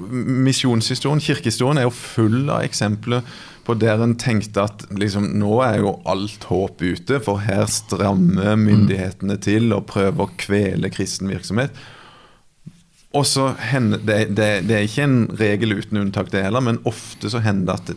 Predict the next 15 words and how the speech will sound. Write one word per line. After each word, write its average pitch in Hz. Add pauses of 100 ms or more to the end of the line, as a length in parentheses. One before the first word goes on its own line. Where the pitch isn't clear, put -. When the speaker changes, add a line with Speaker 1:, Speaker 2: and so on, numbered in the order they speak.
(140)
Speaker 1:
det 98
er 98 (100)
da 87
det 101
blomstrer, 104
det 156
er 113
da 98
vekkelsen 107
kommer, 107
Speaker 2:
Ja. - (140)
Speaker 1:
det 107
er 101
da 95
virkelig 104